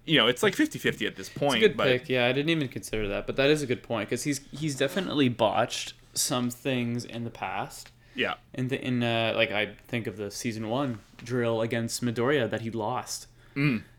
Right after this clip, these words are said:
Speaker 2: Um, 'cause Midoriya outsmarted him and played, played to the team, right? Played the objective.
Speaker 1: Yeah. But that's the thing, too. Like, I, I genuinely, 'cause, you know, y-, we, you and I have mentioned Bakugo a couple times so far this season, and it's nice to see he's grown on us.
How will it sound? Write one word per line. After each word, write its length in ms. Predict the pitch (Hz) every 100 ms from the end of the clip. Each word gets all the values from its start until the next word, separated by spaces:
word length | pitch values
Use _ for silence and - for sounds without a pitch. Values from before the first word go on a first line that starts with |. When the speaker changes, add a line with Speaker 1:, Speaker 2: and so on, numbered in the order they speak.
| -
Speaker 2:
Um, 420 | - 120 117 113 107
'cause 120 | 120
Midoriya 480 | 113 110 104 104 104
outsmarted 460 | 104 - 107 98
him 100 | 101 104
and 100 | 101
played, 320 | 110 101 110 - -
played 180 | - 113
to 60 | 117
the 80 | 107
team, 360 | - 127 120
right? 140 | 104 120
Played 180 | 127 117
the 80 |
objective. 560 | 110 - 110 - 107 - - _ -
Speaker 1:
Yeah. 220 | 120 104 - - - - 135
But 80 |
that's 200 | 170 202
the 60 | -
thing, 180 | 208 185
too. 240 | - 165
Like, 320 | 120 120 - - - -
I, 240 | 151 151 147
I 140 | 135
genuinely, 440 | 135 127 147 156 -
'cause, 180 | 143 139
you 100 | 160
know, 180 | 165 -
y-, 160 | 110 - -
we, 200 | - 139 135
you 160 | 143
and 80 | 160
I 80 | 175
have 80 | 127
mentioned 300 | 113 110 110
Bakugo 400 | 101 - 107 98
a 40 |
couple 220 | - 98 -
times 360 | - 101 101
so 120 | -
far 200 | 98 101 101
this 160 | -
season, 460 | - 117 110 98 95
and 120 | 95
it's 280 | 78 107 -
nice 180 | 120 123
to 60 |
see 180 | - 120
he's 220 | 113 104
grown 320 | - 107 113
on 180 | 107 98
us. 220 | 104 -